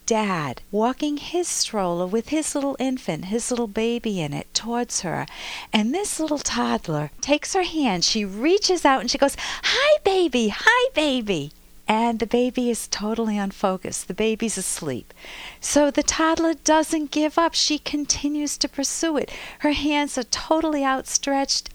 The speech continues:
All the ki-, feet are kicking, and she's going, "Hi, baby, hi, baby, hi, baby." Now, by this time, the baby was very close, right in front of her.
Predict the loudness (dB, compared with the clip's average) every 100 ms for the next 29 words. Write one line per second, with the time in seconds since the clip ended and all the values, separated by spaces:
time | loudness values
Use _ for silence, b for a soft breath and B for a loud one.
0 | 2 4 4 0 -2 -6 -2 0 2 0
1 | 0 -2 -2 -2 -2 0 0 0 0 2
2 | 2 4 4 2 2 0 2 2 4 2
3 | 2 0 0 0 2 2 2 2 0 -2
4 | -6 B B B B B 2 2 4 6
5 | 6 6 2 0 0 0 -8 b b b
6 | -6 0 2 2 2 0 0 0 0 0
7 | -2 -2 -2 -2 -8 -2 -2 -2 -4 -4
8 | -4 -4 -6 -8 -10